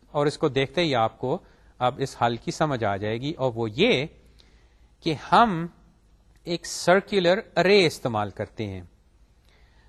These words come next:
اب آپ کہہ رہے ہوں گے کہ یہ سرکولر ارے کیسے کمپیوٹر میں بنے گی؟ لنک لسٹ جو تھی وہ تو ہم نے پوائنٹرز کے ذریعے کسی طرح سرکولر بنا لی، لیکن یہ ارے ہم نے ہمیشہ جب بھی بنائی تھی وہ تو ایک لینئر چیز ہوتی تھی،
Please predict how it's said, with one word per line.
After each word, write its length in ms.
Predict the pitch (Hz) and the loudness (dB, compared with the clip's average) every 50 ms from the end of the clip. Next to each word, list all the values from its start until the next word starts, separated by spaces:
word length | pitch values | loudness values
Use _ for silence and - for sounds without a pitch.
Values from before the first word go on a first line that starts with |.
| _ - | _ -6
اب 140 | 135 135 143 | 0 4 6
آپ 200 | 160 175 - - | 6 6 6 4
کہہ 80 | 185 | 2
رہے 140 | 196 220 240 | 2 2 2
ہوں 220 | 214 190 165 160 175 | 0 0 -2 -2 -2
گے 100 | 190 196 | -4 -6
کہ 120 | - 233 | -6 -8
یہ 380 | 220 220 226 233 233 226 190 151 | -10 -8 -6 -6 -4 -4 -4 -4
سرکولر 580 | - - - - 143 139 - - 202 220 220 - | -6 -8 -6 -4 -4 -4 -4 -4 -4 -2 -2 -2
ارے 240 | 131 135 127 165 240 | -2 -2 -2 -2 -2
کیسے 320 | - - 269 - - 254 233 | -2 -4 -6 -6 -6 -8 -6
کمپیوٹر 420 | - 202 165 - 143 131 - 131 | -6 -6 -6 -6 -6 -8 -6 -8
میں 140 | 131 131 120 | -6 -6 -6
بنے 320 | 104 107 95 95 98 95 90 | -6 -8 -8 -8 -10 -12 -12
گی؟ 100 | 95 92 - _ _ _ _ _ _ _ _ _ _ _ _ _ _ _ _ _ - 117 | -14 -16 -16 _ _ _ _ _ _ _ _ _ _ _ _ _ _ _ _ _ -14 -8
لنک 380 | 123 131 170 190 180 - - | -4 -2 -2 -2 -2 -4 -6
لسٹ 360 | 135 131 196 254 - - - | -2 0 0 0 -2 -2 -4
جو 100 | - 220 | -2 -2
تھی 240 | 208 - - 208 202 175 | -2 -2 -4 -6 -6 -4
وہ 200 | 160 180 202 214 | -2 -2 -2 0
تو 240 | - 208 156 170 160 | 0 -2 0 0 -2
ہم 80 | 160 | -2
نے 140 | 160 160 170 165 | -2 -4 -6 -6
پوائنٹرز 520 | - - 147 139 139 139 - 202 196 196 | -6 -4 -4 -4 -4 -4 -4 -6 -6 -4
کے 120 | - 190 | -4 -4
ذریعے 340 | 170 151 147 139 143 147 147 | -2 -2 -4 -4 -4 -4 -4
کسی 260 | 143 - 143 - - | -4 -6 -12 -10 -8
طرح 180 | 147 156 151 143 | -6 -2 -2 -2
سرکولر 500 | 120 - - 127 123 - - 151 156 143 | -2 -2 -4 -6 -4 -4 -4 -4 -4 -4
بنا 380 | 117 110 110 101 104 131 185 214 | -4 -4 -6 -4 -2 -2 -2 0
لی، 220 | 185 131 123 - - _ _ _ _ _ _ _ _ _ _ _ _ _ _ - | -2 -4 -6 -8 -10 _ _ _ _ _ _ _ _ _ _ _ _ _ _ -8
لیکن 380 | 147 175 190 - 247 240 233 | -6 -6 -4 -4 -4 -6 -4
یہ 220 | 240 240 233 226 180 151 135 123 117 - _ _ _ - | -4 -2 -2 -2 -4 -4 -6 -10 -12 -14 _ _ _ -4
ارے 300 | 143 135 147 196 262 262 | -2 0 2 2 2 2
ہم 200 | 180 190 170 165 | 2 0 0 -2
نے 120 | 165 175 | -2 -4
ہمیشہ 400 | 151 151 123 120 120 123 - - | -4 -4 -4 -4 -4 -4 -2 -4
جب 240 | 185 160 127 143 151 | -4 -2 0 -2 -2
بھی 160 | 165 226 254 | -2 -4 -6
بنائی 320 | 226 175 139 120 113 120 127 | -4 -4 -4 -4 -4 -6 -6
تھی 140 | - 190 | -6 -6
وہ 180 | 185 170 175 180 | -4 -2 -4 -4
تو 100 | - 190 | -2 -4
ایک 200 | 180 170 - - | -4 -4 -6 -8
لینئر 460 | 131 123 120 147 185 214 233 233 196 | -10 -6 -4 -2 -2 0 2 2 0
چیز 340 | 151 - - - 139 131 113 | 0 -2 -8 -8 -6 -6 -4
ہوتی 260 | 117 113 - - 156 | -6 -6 -6 -6 -8
تھی، 180 | - - 208 | -8 -10 -12